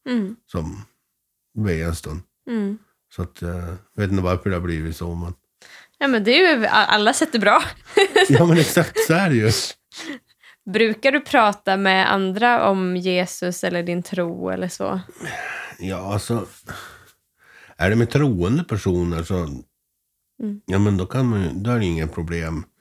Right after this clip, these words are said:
Speaker 1: Mm.
Speaker 2: Alltså, det är som, ja, men vet jag att, ja, men de har religion, ja, men då, då är det som inga problem. Men är det någon som inte har, alltså som man inte vet exakt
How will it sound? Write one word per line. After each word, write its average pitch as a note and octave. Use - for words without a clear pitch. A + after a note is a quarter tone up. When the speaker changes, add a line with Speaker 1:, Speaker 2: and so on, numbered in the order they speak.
Speaker 1:
Mm. G#3+
Speaker 2:
Alltså, G#2+
det A2+
är A2+
som, G2+
ja, A2+
men A#2
vet B2
jag G#2+
att, -
ja, G#2+
men G#2
de F#2+
har B2
religion, F2+
ja, G#2+
men A#2
då, C#3
då D3+
är C#3+
det B2+
som A2
inga G#2
problem. A2+
Men A#2+
är B2+
det B2+
någon B2+
som G#2
inte A#2+
har, A#2+
alltså A2+
som A#2
man A#2+
inte A#2
vet A2+
exakt -